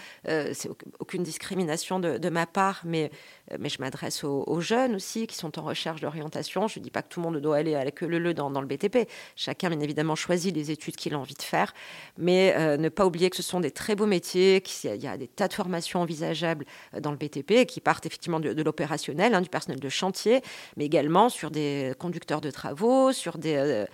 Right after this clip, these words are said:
des personnes pour les bureaux d'études. Il y a une multitude de métiers qui vous attendent dans le B T P.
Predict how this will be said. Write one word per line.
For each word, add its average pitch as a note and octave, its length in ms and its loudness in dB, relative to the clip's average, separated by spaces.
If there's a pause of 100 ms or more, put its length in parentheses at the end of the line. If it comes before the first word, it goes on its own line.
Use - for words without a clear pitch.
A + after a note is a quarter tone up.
(200)
des D3+ 100 -4
personnes E3 380 2
pour E3+ 160 -10
les C#3+ 100 -4
bureaux D#3 240 -4
d'études. F3+ 420 -4
Il F3 40 -2
y - 20 0
a D#3+ 40 0
une D#3+ 200 -4
multitude G3 560 -4
de F3 100 -2
métiers E3 300 -4
qui E3+ 140 -8
vous D#3 160 -10
attendent E3 220 -8
dans D#3 100 -8
le D#3 60 -8
B D#3+ 120 -6
T C#3+ 140 -8
P. F3 200 -8